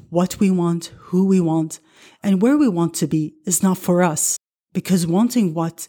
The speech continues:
and who can't be for you is self-destruction over time.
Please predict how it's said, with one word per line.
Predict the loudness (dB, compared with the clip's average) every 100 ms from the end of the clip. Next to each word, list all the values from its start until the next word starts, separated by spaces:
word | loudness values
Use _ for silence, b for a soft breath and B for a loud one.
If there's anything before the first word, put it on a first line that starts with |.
| -6
and | -4
who | -2 -2 -2
can't | -2 -2 -2
be | -2
for | -2 -2 0
you | 0 -4 -8 _ b b b
is | -4
self-destruction | 0 0 0 -2 -4 -4 -2 -4 -4 -6 -4
over | -4 -4
time. | -4 -2 -2 -2